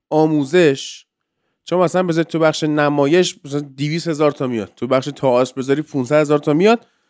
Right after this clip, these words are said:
تو آموزش فقط ماییم و این جالبش می‌کنه. مثلاً این توی اون در واقع تگای بالای سایت آموزش هم بزنید، سریع فوتبال لب رو پیدا می‌کنید. خب حالا چی شد؟ قهرمان انگلیس عوض شد توی این هفته‌ای که گذشت.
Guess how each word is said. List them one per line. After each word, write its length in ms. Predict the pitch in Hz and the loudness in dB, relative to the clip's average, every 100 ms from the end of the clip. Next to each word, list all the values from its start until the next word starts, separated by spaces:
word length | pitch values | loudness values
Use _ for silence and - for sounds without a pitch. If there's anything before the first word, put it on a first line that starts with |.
| _ - | _ -4
تو 100 | 208 | 0
آموزش 500 | 185 196 185 233 - | 2 2 2 -2 -2
فقط 240 | 208 226 | -2 0
ماییم 320 | 202 131 101 _ _ _ _ _ - | 0 0 -4 _ _ _ _ _ -4
و 40 | 131 | -2
این 160 | 196 | 0
جالبش 500 | 180 160 151 127 - | 2 4 4 2 -4
می‌کنه. 360 | 113 120 107 98 _ _ _ _ _ _ _ | -8 -4 -2 -4 _ _ _ _ _ _ _
مثلاً 160 | 147 156 | -2 0
این 100 | 202 | 0
توی 160 | 190 208 | 2 2
اون 260 | 202 202 190 _ _ _ _ | 4 2 -2 _ _ _ _
در 160 | 127 135 | 0 0
واقع 140 | 139 | 0
تگای 500 | - - 151 143 185 | -4 -2 -2 0 -2
بالای 400 | 156 147 139 135 | 0 2 4 2
سایت 380 | 123 170 135 - _ _ | 0 0 0 -4 _ _
آموزش 580 | 135 147 160 156 180 196 | 2 4 2 0 -2 0
هم 160 | 185 160 | 0 0
بزنید، 340 | 160 156 196 | -2 -2 -2
سریع 500 | 202 - 147 139 107 _ _ _ _ _ _ _ _ _ | -6 -2 0 0 -2 _ _ _ _ _ _ _ _ _
فوتبال 380 | _ 135 123 117 | _ -8 -2 0
لب 180 | 117 131 | 0 0
رو 260 | 151 156 - | 0 -4 -4
پیدا 260 | 127 123 107 | 0 0 0
می‌کنید. 440 | 101 - - _ _ _ _ _ _ _ _ _ | -2 -10 -16 _ _ _ _ _ _ _ _ _
خب 360 | - 175 240 - _ - | -4 0 0 -2 _ -2
حالا 400 | 220 269 277 349 _ _ | 2 4 2 -2 _ _
چی 140 | 269 | -4
شد؟ 240 | 269 262 220 | 2 2 2
قهرمان 480 | 214 226 220 226 262 | 2 2 2 2 2
انگلیس 400 | 254 220 240 - | 0 0 -4 -4
عوض 380 | 196 202 240 | 0 2 0
شد 280 | - 240 214 | 0 0 0
توی 140 | - 202 | 0 -2
این 160 | 202 | 0
هفته‌ای 360 | 190 190 196 190 | 0 0 0 -2
که 140 | 185 | -2
گذشت. 600 | 160 151 151 135 - - | 0 2 2 2 -2 -18